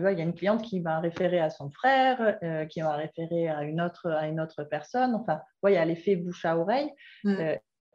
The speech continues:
Speaker 1: et en plus, quand je faisais des webinaires, je pouvais du coup dire, « Bah voilà, les résultats obtenus par mes clients sont très bons », euh, ce qui engendre du coup, bah, plus de clients,
Speaker 2: C'est sûr.
Speaker 1: euh,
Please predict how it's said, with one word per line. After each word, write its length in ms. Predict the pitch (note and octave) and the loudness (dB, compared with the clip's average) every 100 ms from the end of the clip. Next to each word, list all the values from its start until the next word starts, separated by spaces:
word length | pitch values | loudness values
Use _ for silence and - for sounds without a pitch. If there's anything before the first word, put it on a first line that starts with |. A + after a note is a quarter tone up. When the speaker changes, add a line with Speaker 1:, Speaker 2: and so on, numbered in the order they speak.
| - | 4
Speaker 1:
et 60 | F#3+ | 4
en 100 | F#3 | 4
plus, 220 | - - | 0 -4
quand 80 | G#3+ | -2
je 40 | |
faisais 140 | F#3 F3+ | 2 4
des 80 | F3 | 4
webinaires, 600 | F#3+ F#3+ G3 G3+ F#3+ E3 | 4 4 2 2 2 -2
je 100 | - - | -8 -10
pouvais 220 | E3 E3 | -4 -4
du 120 | E3+ | -4
coup 80 | F#3+ | -4
dire, « 180 | F#3 F3 | -2 0
Bah 80 | D#3 | 4
voilà, 200 | G#3+ A#3+ | 6 6
les 120 | F3 | 4
résultats 400 | F3+ F#3+ F#3+ G#3 | 2 0 4 2
obtenus 360 | F3+ F3 F3+ G3+ | 2 -2 -2 -2
par 160 | D#3+ D#3 | -4 -8
mes 140 | D#3+ | -10
clients 380 | - E3+ F#3+ F#3+ | -8 -4 -2 -4
sont 200 | - D#3 | -6 -14
très 240 | - E3 | -4 -2
bons », 340 | E3 B3+ D#4+ - - _ _ | 2 0 0 -4 -20 _ _
euh, 240 | E3+ D3 D#3 | -4 -4 -4
ce 60 | D3+ | -6
qui 120 | D#3+ | -4
engendre 440 | D#3 E3+ D#3+ D#3 | -4 -4 -6 -6
du 120 | D#3+ | -6
coup, 120 | E3 E3+ | -4 -4
bah, 120 | C#3+ | -4
plus 320 | - G#3 G3 | -4 -6 -4
de 120 | F3+ | -6
clients, 580 | E3 - D#3+ G3+ C#4 D4+ - - | -8 -10 0 2 2 -2 -10 -12
Speaker 2:
C'est 80 | F#3+ | -10
sûr. 160 | F#3 D#3+ | -4 -4
Speaker 1:
euh, 360 | D#3 D3+ D3+ | -4 -2 -2